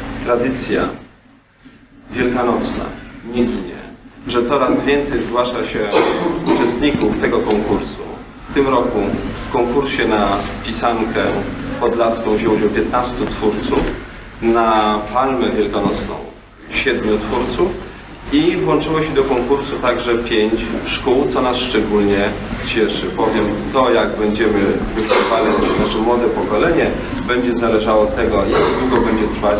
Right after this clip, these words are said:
ta piękna tradycja. Tyle, tyle tytułem wstępu. Serdecznie witamy szczególnie twórców, którzy zechcieli, y,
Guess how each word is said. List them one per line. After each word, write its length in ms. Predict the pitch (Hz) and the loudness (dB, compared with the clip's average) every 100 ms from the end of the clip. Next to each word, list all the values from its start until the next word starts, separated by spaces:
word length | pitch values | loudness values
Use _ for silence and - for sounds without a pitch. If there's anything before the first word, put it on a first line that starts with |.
| - | 0
ta 80 | - | -2
piękna 380 | 98 95 - | -2 -4 -6
tradycja. 460 | - - - - - - - - - - - - - - | -6 -8 -12 -16 -20 -16 -8 -8 -8 -10 -14 -14 -12 -2
Tyle, 280 | 208 190 160 - - | 2 2 0 -6 2
tyle 160 | 175 | 2
tytułem 400 | 170 143 143 127 | 4 0 0 0
wstępu. 360 | 123 110 - - - - - - - | 0 0 0 -4 -8 -10 -14 -14 -4
Serdecznie 380 | 139 147 143 143 | 0 2 0 0
witamy 300 | 127 123 120 120 - - - - - - | 0 0 0 0 -4 -12 -18 -20 -20 -20
szczególnie 640 | - - 135 127 147 123 - 101 - | -16 -4 0 2 2 2 2 -2 -6
twórców, 500 | - 139 131 - - | -2 -2 0 -2 -2
którzy 240 | 110 101 | 0 -2
zechcieli, 460 | 101 107 - 120 101 | -2 -4 0 2 2
y, 120 | 95 | 0